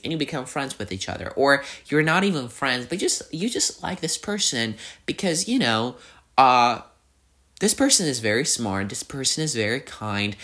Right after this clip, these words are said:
this person is very caring, generous, friendly, and so on. Like, you can be a teacher, and you can have a student that you really like. Or you can be, I don't know, a boss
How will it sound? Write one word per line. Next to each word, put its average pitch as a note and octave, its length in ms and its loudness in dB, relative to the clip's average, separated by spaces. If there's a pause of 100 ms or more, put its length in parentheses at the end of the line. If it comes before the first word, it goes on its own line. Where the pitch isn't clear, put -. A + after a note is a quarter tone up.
(180)
this - 160 -4
person D3 340 0
is D3+ 120 -4
very A#2 240 0
caring, A#2 680 -6
generous, A2+ 920 0 (180)
friendly, C3+ 800 2
and D3 120 -2
so D#3 280 2
on. F3+ 180 0
Like, G#2+ 240 0 (280)
you F#3 100 0
can A3+ 160 2
be F#3 140 6
a A#2+ 40 4
teacher, C3+ 640 -2 (240)
and B2+ 280 -2
you C3 100 0
can D#3+ 160 -6
have B2+ 400 0
a - 40 -2
student A#2 380 -2
that G#2+ 200 -6
you G#2 60 -6
really G2 280 -2
like. A#2+ 540 -2
Or A#2 320 2 (200)
you B2 120 -2
can C#3 220 -4
be, A#2 420 -2 (1080)
I B2 80 -4
don't G#2+ 120 -4
know, F#2+ 200 -4
a A2+ 60 -8
boss - 600 2